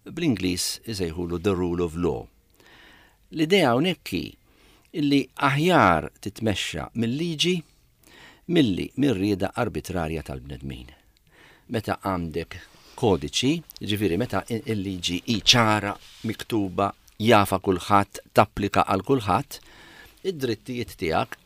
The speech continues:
anki id-drittijiet tiegħek vis-à-vis jew f'xi każi kontra l-Istat, jiġu salvagwardjati u protetti. Mela nistgħu ngħidu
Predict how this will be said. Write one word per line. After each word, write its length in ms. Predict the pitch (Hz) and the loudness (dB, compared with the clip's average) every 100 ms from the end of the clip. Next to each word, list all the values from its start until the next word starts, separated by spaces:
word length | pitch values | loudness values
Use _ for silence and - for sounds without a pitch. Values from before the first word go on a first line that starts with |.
| - | 0
anki 500 | 208 175 107 80 - | 2 4 0 -4 -4
id-drittijiet 840 | 104 98 101 104 - 104 113 110 | -2 -2 -2 -4 -6 -4 -4 -4
tiegħek 480 | - 107 87 82 - - | -4 0 2 0 -4 -4
vis-à-vis 800 | 95 107 87 78 80 78 - - - | 0 2 2 0 -2 -2 -6 -20 -12
jew 440 | - 107 95 92 90 - _ | 4 8 8 8 2 -8 _
f'xi 260 | - - - | -8 -4 -2
każi 480 | 85 78 73 73 - | 0 0 0 -6 -8
kontra 520 | - 110 80 - 90 | 0 2 2 0 0
l-Istat, 560 | 170 - 110 170 190 - - - - - - _ | 0 2 4 4 0 -10 -20 -20 -20 -20 -20 _
jiġu 400 | 165 135 123 - - _ _ _ | 0 2 2 0 -6 _ _ _
salvagwardjati 1040 | - 120 95 85 73 67 65 71 67 - - _ | -4 0 2 0 0 -2 -2 -4 -4 -8 -14 _
u 140 | 117 | 2
protetti. 680 | - 98 90 98 - - 65 - _ _ _ - - - - _ - _ | 2 -6 0 0 -2 -10 -12 -12 _ _ _ -20 -20 -20 -20 _ -20 _
Mela 280 | - 92 85 - _ _ | -6 0 0 0 _ _
nistgħu 460 | - 82 - 64 - | -8 -6 -6 -8 -6
ngħidu 520 | 95 151 175 175 190 | -4 -2 -2 0 -2